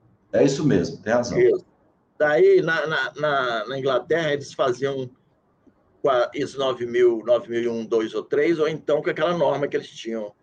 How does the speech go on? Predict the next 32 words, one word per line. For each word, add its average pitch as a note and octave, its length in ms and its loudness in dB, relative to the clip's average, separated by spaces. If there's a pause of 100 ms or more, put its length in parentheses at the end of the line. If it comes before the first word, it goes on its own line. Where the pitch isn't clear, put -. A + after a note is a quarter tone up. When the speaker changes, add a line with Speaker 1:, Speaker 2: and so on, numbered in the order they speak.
(340)
Speaker 2:
cinco - 400 -10
sete, - 680 -4
é, A2 420 2 (120)
five, B2+ 340 2 (200)
cinco - 280 -8
sete C3 280 -4
cinco D3+ 240 -10
zero. A2 360 0 (540)
Foi C#3 140 2
a C3+ 80 2
Speaker 1:
Certo. E3+ 100 -4
Speaker 2:
ba-, B2 200 2
uma C#3 220 0
das C#3 240 -2
bases A#2+ 640 -2
com A#2+ 100 0
as A2+ 140 0
normas A2 440 -4
canadenses B2 920 -4
que, C#3 240 -10 (600)
que, B2 480 4 (800)
que, A#2 420 2
ah, G2 580 -2 (360)
elaboraram B2 460 2
as A#2+ 120 -8
normas A#2+ 340 0
iso. F#2+ 240 -4
Então, G3+ 240 0
depois, F3 480 0
quando F#3 220 0
eu F#3 100 2
voltei, C3 880 0